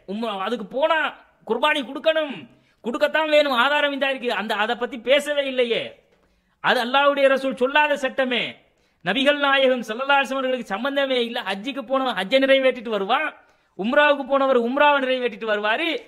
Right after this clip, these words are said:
உம்ரா செய்றவர்களும் ஹஜ்ஜி செய்றவர்களும் தனித்தனியாக செய்யக்கூடியவர்கள் குர்பானி பிராணியை அறுத்து கொடுக்க வேண்டும் என்று கடமையாக்கப்பட்டிருக்குது. ஆதாரத்தை காட்டுங்க. ஆதாரம் நீங்க தான் காட்டணும்.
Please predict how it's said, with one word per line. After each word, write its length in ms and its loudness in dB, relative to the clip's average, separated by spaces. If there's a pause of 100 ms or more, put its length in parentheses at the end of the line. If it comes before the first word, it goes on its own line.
(240)
உம்ரா 360 2 (100)
செய்றவர்களும் 720 0 (240)
ஹஜ்ஜி 380 0
செய்றவர்களும் 520 0
தனித்தனியாக 840 -2
செய்யக்கூடியவர்கள் 760 -2 (280)
குர்பானி 500 0
பிராணியை 440 2
அறுத்து 400 -2
கொடுக்க 340 -4
வேண்டும் 360 2
என்று 240 -2
கடமையாக்கப்பட்டிருக்குது. 1040 -2
ஆதாரத்தை 440 -2
காட்டுங்க. 340 -6 (1200)
ஆதாரம் 400 4
நீங்க 300 0
தான் 160 0
காட்டணும். 380 -6